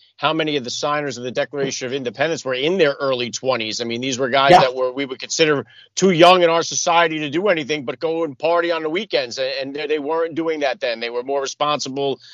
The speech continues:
Speaker 1: it, it seemed. They had a, a, a better education than it seems like we have right now going on in this country. And, and I wanted to j-, jump into those parts of the book, uh, We'll Be Back: the Fall and Rise of America. I talk on this show all the time, Kurt, about the fatherless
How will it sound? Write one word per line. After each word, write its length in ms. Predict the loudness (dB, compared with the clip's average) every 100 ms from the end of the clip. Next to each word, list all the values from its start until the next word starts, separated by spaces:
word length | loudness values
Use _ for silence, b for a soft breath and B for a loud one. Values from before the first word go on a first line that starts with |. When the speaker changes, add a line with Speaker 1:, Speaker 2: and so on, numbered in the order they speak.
| B 4
Speaker 1:
it, 100 | 6
it 220 | 6 4
seemed. 500 | 4 4 4 4 2
They 160 | 4
had 220 | 6 6 4
a, 260 | 2 0
a, 220 | 2 2
a 40 | 2
better 240 | 2 4
education 760 | 2 0 -2 0 0 -2 -4 0
than 260 | 0 0
it 60 | -6
seems 280 | -2 -2 2
like 140 | 0 0
we 120 | 0
have 240 | 2 2
right 220 | 2 0
now 240 | 4 4 4
going 240 | 0 -2
on 80 | -4
in 60 | -6
this 120 | -6
country. 400 | -6 -6 -8 -10 b b b
And, 140 | 0
and 80 | 2
I 140 | 4 6
wanted 240 | 6 4
to 100 | 0
j-, 200 | -8 -20 _
jump 240 | -4 -4 -2
into 220 | -6 -4
those 160 | -4 -4
parts 320 | -2 -2 0
of 180 | -4 -2
the 80 |
book, 360 | 0 2 2 _ b b b
uh, 160 | 2 4
We'll 180 | 4
Be 120 | 4 0
Back: 320 | 2 0 -2
the 80 | -10
Fall 320 | -4 -2 -2
and 100 | -2
Rise 280 | -2 -2 -4
of 80 |
America. 420 | -4 -2 -2 -2 0
I 120 | 0
talk 260 | 0 -2 -2
on 140 | -6
this 100 | -6
show 200 | -4 -2
all 200 | 0 0
the 60 | -2
time, 280 | -2 -4
Kurt, 240 | -4 -4 -2
about 220 | -2 -2
the 80 | -4
fatherless 380 | 0 2 4